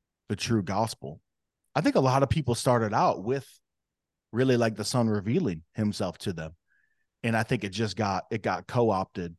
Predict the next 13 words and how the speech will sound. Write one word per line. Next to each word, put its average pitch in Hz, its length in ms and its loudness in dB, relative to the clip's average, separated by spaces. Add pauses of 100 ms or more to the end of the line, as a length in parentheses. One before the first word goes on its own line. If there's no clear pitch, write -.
(200)
you 104 160 -4
know, 87 280 -6 (640)
by 101 240 0
this, 92 380 -6
uh, 85 300 -4 (180)
you 110 100 -4
know, 92 140 -4
this 107 160 -6
donkey 113 420 0
doctrine 85 540 -8 (120)
that 104 140 -4
we're 98 140 -6
seeing, 92 520 -4